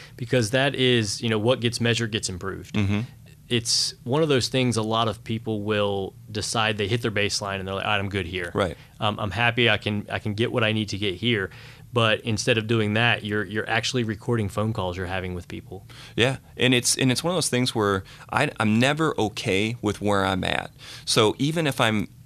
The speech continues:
Speaker 2: if I finish number one in the company, I look at it, okay, I, I did great there on the sales end of it, but how efficient were we? How much,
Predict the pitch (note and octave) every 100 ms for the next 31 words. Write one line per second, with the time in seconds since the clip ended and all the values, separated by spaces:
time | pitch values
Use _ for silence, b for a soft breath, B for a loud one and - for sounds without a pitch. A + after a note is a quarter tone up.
0 | - - G2 B2 A2 A#2 G#2+ G2+ G2 G#2
1 | F#2+ - G2+ G2 A#2+ B2+ C3+ B B -
2 | G#2+ A2 A#2+ B2 G2+ G2 - G2 - F#2
3 | F2 F#2+ - F#2+ A#2 A2+ A2+ G#2 - G2+
4 | G2+ G2 - G#2 G2+ G2+ G2 F#2 F2+ -
5 | A#2+ G#2+ - A2 - - - - A2+ -
6 | - B B - C3 C3 A#2 -